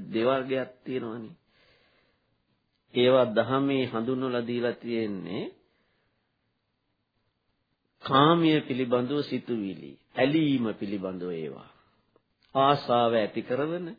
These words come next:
කැමැත්ත, රුචිය ඇති කරන සිතුවිලි. අනිත් කොටස තමයි ගැටීම පිළිබඳව ඇතිවන සිතුවිලි. තරහව එන්නේ ඒ වෙලාවට. දැන්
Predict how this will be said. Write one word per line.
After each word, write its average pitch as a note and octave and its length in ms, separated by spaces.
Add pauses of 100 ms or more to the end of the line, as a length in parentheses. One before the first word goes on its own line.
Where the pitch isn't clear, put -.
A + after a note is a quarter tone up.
(380)
කැමැත්ත, C#3+ 680
රුචිය B2+ 600
ඇති - 340
කරන B2+ 440
සිතුවිලි. B2+ 560 (2500)
අනිත් D3+ 280
කොටස D#3 440
තමයි A2+ 500 (1200)
ගැටීම C3+ 760
පිළිබඳව E3+ 500
ඇතිවන D3+ 440
සිතුවිලි. - 600 (420)
තරහව C#3+ 560
එන්නේ E3 400
ඒ C#3 120
වෙලාවට. F2+ 520 (1800)
දැන් F#2 140